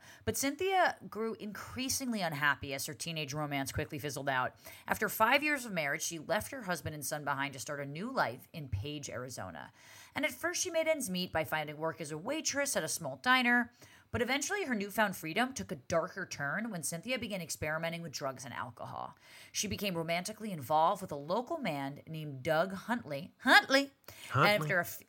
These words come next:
Speaker 1: Huntley! And
Speaker 2: Hmm.
Speaker 1: after a few weeks, the two moved into an apartment together.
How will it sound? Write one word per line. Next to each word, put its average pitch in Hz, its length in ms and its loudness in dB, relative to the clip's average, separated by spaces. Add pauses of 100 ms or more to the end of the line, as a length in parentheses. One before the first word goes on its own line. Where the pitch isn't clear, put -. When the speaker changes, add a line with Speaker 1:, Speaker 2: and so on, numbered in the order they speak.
(280)
Speaker 1:
Huntley! 254 420 6 (300)
And 202 100 4
Speaker 2:
Hmm. 202 40 6
Speaker 1:
after 196 180 0
a 190 40 0
few 302 300 -2
weeks, 233 280 -2
the 202 80 -6
two 190 180 -6
moved 175 360 -6
into 170 200 -6
an 156 60 -6
apartment 131 440 -4
together. 73 420 -10